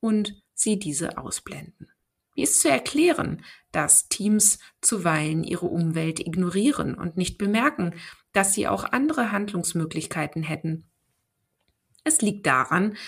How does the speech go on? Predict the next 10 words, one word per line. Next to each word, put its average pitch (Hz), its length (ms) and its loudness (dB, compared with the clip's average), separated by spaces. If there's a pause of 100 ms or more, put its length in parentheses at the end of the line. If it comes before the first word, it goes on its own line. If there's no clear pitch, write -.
(160)
dass - 220 2
Teams 185 360 2
ihre 214 180 0
Mitglieder 165 640 0
in 185 160 0
ihren 190 340 2
Möglichkeiten 156 800 -2
stark - 500 -6
begrenzen - 640 -2
können. - 420 -12